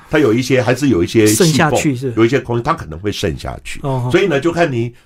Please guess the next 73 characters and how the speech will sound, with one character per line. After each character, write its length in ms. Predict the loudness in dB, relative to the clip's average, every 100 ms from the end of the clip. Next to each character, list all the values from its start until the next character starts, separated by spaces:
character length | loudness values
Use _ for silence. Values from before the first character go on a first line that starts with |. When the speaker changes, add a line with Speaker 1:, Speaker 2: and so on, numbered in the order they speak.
| _
Speaker 1:
找 200 | -4 -2
的 100 | -2
方 280 | 0 0 0
式 200 | -2 -4
了。 140 | -4 -2
但 160 | -2
是 180 | 0 -2
基 180 | 0 0
本 140 | 0
的 80 | 0
逻 180 | 0 0
辑， 140 | 0
你 140 | -2 0
要 200 | 2 2
说 140 | -2 -2
完 220 | -2 -2
全 280 | -4 -4 -4 -8 _ _ _
百 240 | -2 0 0
分 180 | 0 0
之 100 | 0
一 120 | 0
百 240 | 0 -4
清 420 | -4 -8 -4 -4
掉， 200 | 0 0
不 160 | 0 -2
太 140 | -2
可 120 | -2 -2
能。 100 | -2
而 80 |
且 100 | 0
现 180 | 0 0
在 80 | 0
有 180 | 0 -2
一 20 |
种 160 | -4 -6
药 220 | 0 0 -2
剂， 280 | -8 -12 -12 _ _
它 120 | -2 0
非 220 | 2 0
常 180 | 0 -4
的 80 | -4
灵 200 | -6 -6
敏。 200 | -8 -10 -14 _ -6
Speaker 2:
嗯。 120 | -2
Speaker 1:
你 80 | 0
清 340 | 0 -2 -2
过 200 | 2 2
了 60 | 2
哦， 200 | -4 -8 _ _ _ _
你 120 | -2
清 220 | 0 2 2
过 100 | 2
了， 60 |
你 60 | 2
已 40 |
经 80 | -2
看 280 | -4 -4 -4
不 80 | -2
到 200 | 0 0
了。 120 | -2
但 160 | -2 -4
是 60 |
事 220 | -4 -2
实 100 | 0
上， 260 | 2 0 -2 _ _ -8
它 140 | -8
是 300 | -2 -2 -2 -4
等 120 | 0
于 60 | 2
是 140 | 4
有 160 | 4 4
一 40 |
点， 240 | 2 0